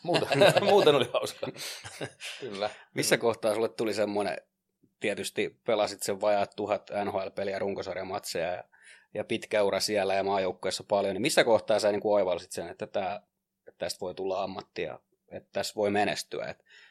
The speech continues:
Speaker 3: et jos ei se aina ihan silloin nuorempana lähtenyt, niin missä kohtaa sä älysit, että kyllä se lähteekin?
Speaker 1: Niin, no, no itse asiassa siihen aikaan se muutenkaan ollut, ei, ei kauheasti mietitty,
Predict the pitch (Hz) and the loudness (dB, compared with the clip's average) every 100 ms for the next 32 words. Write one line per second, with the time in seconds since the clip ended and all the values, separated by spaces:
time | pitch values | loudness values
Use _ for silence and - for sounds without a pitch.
0 | _ _ - - - 92 87 - 80 104 | _ _ -14 -12 -10 -10 -8 -6 -4 -4
1 | - 107 110 107 104 110 117 120 113 95 | -2 2 4 4 2 2 4 6 6 6
2 | 107 110 113 - 101 98 90 98 - - | 4 6 6 4 -2 -2 -2 -4 -6 -10
3 | 104 - 104 92 - 90 98 101 92 90 | -6 -2 -2 -4 -4 0 2 2 -2 -6
4 | - - 87 92 90 - - - - _ | -14 -14 -10 -6 -6 -6 -10 -12 -12 _
5 | _ 147 117 117 127 120 104 87 - - | _ -12 -6 -4 0 2 0 -2 -10 -10
6 | 95 92 90 87 90 90 87 85 85 85 | -8 -8 -6 -4 -4 -4 -4 -4 -6 -8
7 | - 82 80 78 76 76 73 _ _ _ | -10 -10 -8 -6 -8 -10 -12 _ _ _
8 | _ _ _ _ - 69 69 80 78 78 | _ _ _ _ -14 -10 -8 -8 -8 -6
9 | 76 76 73 76 76 | -6 -8 -12 -12 -12